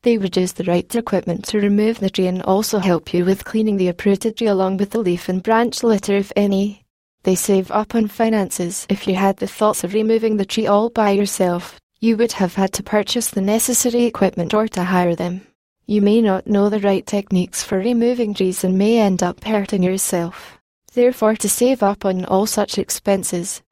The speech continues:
hiring an excavating contractor in an area is a better option that are experienced and equipped with the right tools to remove the trees.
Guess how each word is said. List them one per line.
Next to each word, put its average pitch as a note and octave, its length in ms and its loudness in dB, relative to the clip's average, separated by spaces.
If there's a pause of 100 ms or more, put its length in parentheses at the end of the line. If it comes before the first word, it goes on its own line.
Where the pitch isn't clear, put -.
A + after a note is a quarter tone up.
hiring G#3+ 460 0
an G3+ 160 2
excavating G3+ 720 -2
contractor G3 640 -2
in G3+ 100 2
an G3+ 120 2
area G3+ 420 2
is F#3 160 -2
a F#3+ 60 -2
better G3 400 2
option F#3 380 -2
that G#3+ 260 2
are F#3+ 100 0
experienced F#3 720 -4
and F#3 140 0
equipped - 360 -2
with G3 140 2
the G3 120 -2
right G#3 260 0
tools F#3 380 -2
to G3+ 140 -4
remove G#3 420 2
the F#3+ 100 -2
trees. - 420 -6